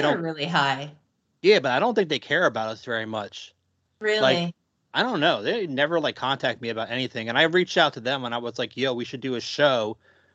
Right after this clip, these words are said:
Speaker 2: called Daddy Talk, and we could talk about, like, past episodes." And the guy seemed interested, and then he, like, fucking flaked on me. So I
Speaker 1: Aw.
Speaker 2: don't, I don't know what our involvement is with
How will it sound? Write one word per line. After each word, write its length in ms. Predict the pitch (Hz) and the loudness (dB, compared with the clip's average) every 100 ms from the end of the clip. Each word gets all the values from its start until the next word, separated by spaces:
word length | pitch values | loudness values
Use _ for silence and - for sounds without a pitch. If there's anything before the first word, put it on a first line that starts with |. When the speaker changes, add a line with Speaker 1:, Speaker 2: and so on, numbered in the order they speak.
| _ | _
Speaker 2:
called 280 | - 113 95 | 0 0 4
Daddy 300 | 135 147 139 | 4 6 4
Talk, 480 | - 110 113 - - _ _ | 0 -2 -2 -6 -16 _ _
and 80 | 117 | -8
we 60 | 127 | -8
could 100 | 123 | -2
talk 240 | 139 127 | -2 -2
about, 380 | 135 120 - - | 0 2 0 -2
like, 260 | 113 101 - | -8 -8 -2
past 280 | 135 123 | 0 0
episodes." 920 | 135 - 131 143 131 127 127 120 117 | -6 -10 -6 -2 0 0 0 -4 -8
And 260 | 110 107 110 _ _ _ _ _ _ _ - | -12 -12 -12 _ _ _ _ _ _ _ -2
the 80 | - | 4
guy 140 | 202 | 6
seemed 240 | 196 190 165 | 6 0 0
interested, 460 | 180 202 - 147 | 0 -2 0 0
and 100 | 127 | 0
then 80 | 127 | -2
he, 80 | 131 | -2
like, 160 | 127 - | -2 -4
fucking 320 | - 131 120 | -6 -6 -10
flaked 380 | - 123 151 - | -6 -2 -2 -4
on 120 | 104 | -8
me. 260 | 101 110 113 _ _ _ _ _ | -8 -10 -12 _ _ _ _ _
So 220 | 160 147 117 | -10 -4 2
I 100 | 156 | 4
Speaker 1:
Aw. 20 | |
Speaker 2:
don't, 180 | - 185 - | 4 0 0
I 100 | 202 | 2
don't 220 | 269 127 | 2 4
know 140 | 151 | 4
what 120 | 131 | 4
our 140 | 117 110 | 0 -2
involvement 480 | 107 127 127 117 104 | 0 0 0 -2 -6
is 300 | 104 104 - | -8 -10 -10
with 200 | 107 | -12